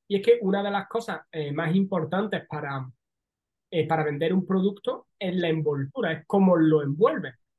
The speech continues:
el packaging, ¿no? A mí me, me encanta comprar, eh, hay muchas cosas que me encanta comprar por el packaging, ¿no?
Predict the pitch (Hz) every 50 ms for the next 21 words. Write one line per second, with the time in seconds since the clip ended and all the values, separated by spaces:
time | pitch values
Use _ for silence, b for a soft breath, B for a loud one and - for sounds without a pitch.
0 | _ _ - 139 135 131 - 233 254 247 220 175 156 143 143 131 120 - _ -
1 | 165 214 - - - _ _ _ _ _ _ _ 139 135 143 156 170 170 160 151
2 | 147 147 151 139 135 151 156 151 165 170 180 170 160 156 - 156 165 175 185 190
3 | 190 196 - 196 160 151 151 147 147 151 151 160 175 175 170 - 180 175 180 175
4 | - 170 165 160 156 165 160 156 156 160 160 151 151 165 - - 202 165 135 131
5 | - 180 185 185 143 123 123 127 127 143 214 262 -